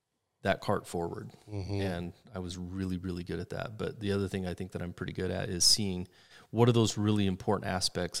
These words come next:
Speaker 1: of that, and how do we streamline it for a little tiny company? You know, how are we controlling our drawings? How are we methodically developing product? How do we test it so that once we test it, you know, we're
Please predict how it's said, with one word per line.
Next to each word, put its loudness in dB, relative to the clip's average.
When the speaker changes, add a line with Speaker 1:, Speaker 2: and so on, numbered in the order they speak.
Speaker 1:
of -2
that, -2
and -6
how -2
do 0
we -2
streamline -4
it -8
for -8
a -4
little -8
tiny -10
company? -14
You -4
know, 0
how 0
are 2
we -2
controlling -4
our -2
drawings? -6
How -4
are -4
we -6
methodically 0
developing -4
product? -6
How -2
do -4
we -6
test 0
it -4
so -2
that -6
once -6
we -4
test 0
it, 2
you -6
know, -2
we're 2